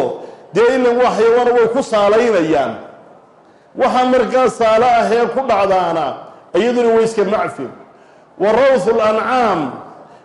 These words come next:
nicmoolayda digadeeda, alladhi yusiibu laban, ee caanaha ku dhaca, asnaa alxalbi inta la lisayo. Marka asnaa alxalbi, ee, lisida dhexdeeda,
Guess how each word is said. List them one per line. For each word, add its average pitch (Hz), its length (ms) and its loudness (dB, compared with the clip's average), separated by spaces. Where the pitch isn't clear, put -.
nicmoolayda 233 1040 2
digadeeda, 233 720 2
alladhi 254 300 0
yusiibu 247 400 -2
laban, 196 400 0
ee 220 120 0
caanaha 233 640 0
ku 226 220 -2
dhaca, 165 360 0
asnaa 240 420 0
alxalbi 233 440 -2
inta 214 260 0
la 214 140 2
lisayo. 147 680 -2
Marka 220 300 0
asnaa 247 280 0
alxalbi, 240 340 0
ee, 214 440 -2
lisida 233 420 -2
dhexdeeda, 196 440 -2